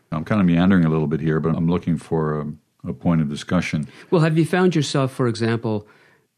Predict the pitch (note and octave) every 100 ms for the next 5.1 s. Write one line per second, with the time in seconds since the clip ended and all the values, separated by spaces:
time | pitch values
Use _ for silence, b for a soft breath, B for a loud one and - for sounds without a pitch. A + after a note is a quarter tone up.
0 | - - C3 C3+ D3+ D3 - - _ -
1 | - A#2+ B2+ C3 - B2+ - - - -
2 | - G#2+ B2+ F#3 - - - b b b
3 | - G#2 G2+ - - E3 - C3 - A2
4 | F#2+ - _ - A2 F#2+ F2+ A#2 A2 F#2+
5 | F2